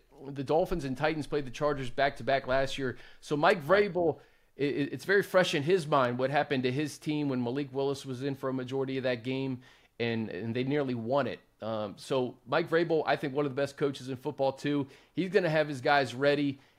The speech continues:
Speaker 1: and, uh, I, I think that the fact that they have a lot of their horses back this year uh, as, as opposed to you saw the injury list last year in December. Um, this is gonna be a very tough game for the Chargers.
Speaker 2: Chris, when I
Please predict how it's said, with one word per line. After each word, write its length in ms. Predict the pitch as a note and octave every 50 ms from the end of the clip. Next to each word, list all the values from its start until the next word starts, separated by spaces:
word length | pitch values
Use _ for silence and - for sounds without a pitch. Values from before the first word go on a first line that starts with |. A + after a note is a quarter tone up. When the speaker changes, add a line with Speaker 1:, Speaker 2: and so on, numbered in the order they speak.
| _ _ _ -
Speaker 1:
and, 320 | A#2+ A#2+ A#2 A#2 A2+ A2+
uh, 260 | A#2 A2+ A2 A2 G#2+ - -
I, 220 | G#2+ G#2 - B2 C3
I 40 |
think 360 | B2+ B2+ - E3+ E3 C#3+ - -
that 200 | C#3+ B2+ - - _ _ _ _ _
the 100 | - B2
fact 260 | - D#3 D#3+ D3+ -
that 140 | C#3+ B2+ A#2
they 160 | C#3 C#3+ D3+
have 260 | C3+ C#3+ C#3 C3+ C3
a 60 | C#3
lot 220 | C3 C3+ C#3 C#3+ C#3
of 40 | C3
their 140 | C3+ C3
horses 400 | A#2+ C3+ C#3 C#3 C3 - C3 A#2+
back 340 | A2 - C3 C3 C3 B2+ -
this 300 | C3+ C3 B2+ B2 - -
year 340 | B2 B2 B2 A#2+ A#2+ A#2+ A#2 - - - - - _ _ _
uh, 240 | - G#2 G2+ G2 F#2 - - -
as, 260 | - B2 A#2 A2 A2+ -
as 140 | - B2 A2
opposed 320 | A2+ - C3 C3 C3+ B2+ -
to 80 | A#2+
you 140 | A2 A2 B2
saw 200 | B2 - C3+ B2+
the 120 | A#2 A2+
injury 260 | A#2+ B2+ A#2 A#2+ A2+ G#2+
list 240 | A#2 A2+ G#2+ -
last 300 | - A2+ A#2 A2+ A2+ -
year 80 | A#2 G#2+
in 60 | G#2
December. 520 | F#2 G2 - - A#2+ A#2 A2 F#2+ G#2+ G#2 - - - - _ -
Um, 180 | - G#2 G#2+
this 120 | A#2+ C#3+ D3
is 60 | F3+
gonna 120 | F3+ F#3
be 100 | D#3 C#3
a 40 | B2+
very 220 | A2+ B2 B2+ C#3 C3+
tough 240 | - C#3 B2+ B2
game 160 | - C3 C3 B2+
for 80 | -
the 80 | A#2+ A2
Chargers. 420 | - - A#2+ A#2+ A#2 - - - _ _ _ _ _ _ - - - - _ _ _ _ _ _ _ _
Speaker 2:
Chris, 300 | - A2+ A2 A2 - -
when 120 | G#2 F#2
I 420 | F#2 G2 G#2 G#2 G#2 G#2+ G#2 F2+